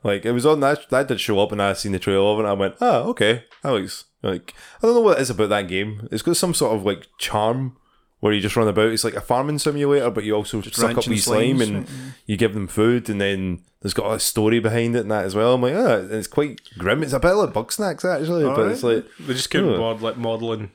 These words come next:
Speaker 3: actual farm animals. They're just like, slime.
Speaker 1: And it's slime.
Speaker 2: Blob.
Speaker 1: But you can, like, you know, um, give them certain, like,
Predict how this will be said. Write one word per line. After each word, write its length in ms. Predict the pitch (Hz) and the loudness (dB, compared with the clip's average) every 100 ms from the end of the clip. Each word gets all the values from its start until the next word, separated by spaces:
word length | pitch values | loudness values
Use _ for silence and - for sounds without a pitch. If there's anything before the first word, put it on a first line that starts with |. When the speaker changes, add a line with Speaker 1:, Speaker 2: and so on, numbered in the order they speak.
| - | -4
Speaker 3:
actual 360 | 117 - 127 | -4 -2 -6
farm 300 | 113 120 113 | -4 -4 -2
animals. 320 | 120 127 135 123 | -2 0 -2 -2
They're 120 | 113 | -2
just 180 | 107 - | -4 -4
like, 240 | 113 - | -6 -6
slime. 220 | - - | -10 -2
Speaker 1:
And 120 | 104 107 | -2 0
it's 100 | 95 | -2
slime. 160 | - 90 | 0 0
Speaker 2:
Blob. 240 | 110 113 - - - | -2 -6 -12 -20 -2
Speaker 1:
But 100 | 160 | -2
you 80 | 156 | 0
can, 220 | 151 139 | -2 0
like, 320 | 127 120 - _ 107 | -2 -4 -12 _ -8
you 60 | 117 | -4
know, 220 | 107 101 | -2 0
um, 420 | 95 92 87 85 - | 0 0 -4 -10 -4
give 160 | 107 92 | -4 -4
them 160 | 101 | -6
certain, 400 | - 101 92 95 | -2 -4 -4 -4
like, 340 | 90 87 - | -4 -6 -12